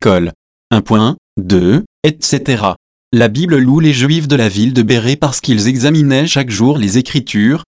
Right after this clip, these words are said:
pour voir si ce qu'on leur disait est exact, Acte dix-sept point onze. La Bible est compréhensible et peut donc nous permettre d'évaluer et contrôler les enseignements que nous recevons.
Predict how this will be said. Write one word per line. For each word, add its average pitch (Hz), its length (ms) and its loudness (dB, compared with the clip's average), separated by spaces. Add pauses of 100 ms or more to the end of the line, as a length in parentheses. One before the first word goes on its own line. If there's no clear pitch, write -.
(100)
pour 135 180 0
voir 139 260 0
si 180 180 -2
ce - 140 -2
qu'on 180 180 0
leur 131 220 0
disait 143 340 0
est 139 160 -2
exact, 156 500 -2 (240)
Acte 110 240 -2
dix-sept 107 520 -2
point 135 200 0
onze. 90 360 -4 (340)
La 117 160 2
Bible 151 260 -2
est 156 60 0
compréhensible 139 720 0
et 113 60 -2
peut 190 200 0
donc 135 240 -2
nous 151 140 2
permettre 135 540 0
d'évaluer 131 500 0
et 151 80 0
contrôler 139 460 0
les 113 200 0
enseignements 113 600 2
que 160 100 0
nous 139 160 2
recevons. 101 460 -2